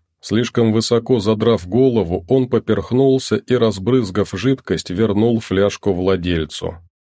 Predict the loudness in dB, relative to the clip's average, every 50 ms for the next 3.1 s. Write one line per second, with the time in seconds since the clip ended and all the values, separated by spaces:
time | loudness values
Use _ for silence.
0 | _ _ _ _ -6 -2 0 2 4 4 2 0 0 -2 -4 -4 0 0 2 2
1 | 2 0 0 -2 -2 -2 -4 -2 -2 -4 -2 0 0 2 2 2 2 2 0 0
2 | 0 0 -2 -4 -6 -6 -4 -2 0 0 0 2 0 0 -2 -4 -4 -2 -2 -2
3 | -2